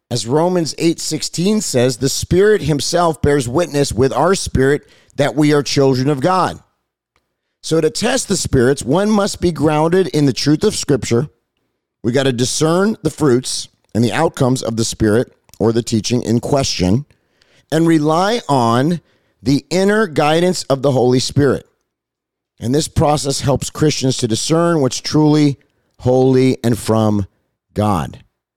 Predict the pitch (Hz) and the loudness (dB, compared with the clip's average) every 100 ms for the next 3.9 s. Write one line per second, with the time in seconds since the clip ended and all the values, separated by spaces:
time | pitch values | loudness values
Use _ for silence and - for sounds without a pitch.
0 | _ _ 98 98 107 131 160 - _ _ | _ _ -4 0 0 -2 -4 -14 _ _
1 | _ _ _ - - 160 135 - _ _ | _ _ _ -14 -4 -2 -2 -6 _ _
2 | _ 131 131 160 175 175 139 143 143 127 | _ -8 -4 -2 -2 -4 -4 -4 -4 -4
3 | 151 123 127 120 117 123 - 107 - | -4 -4 -6 -4 0 0 -2 -6 -6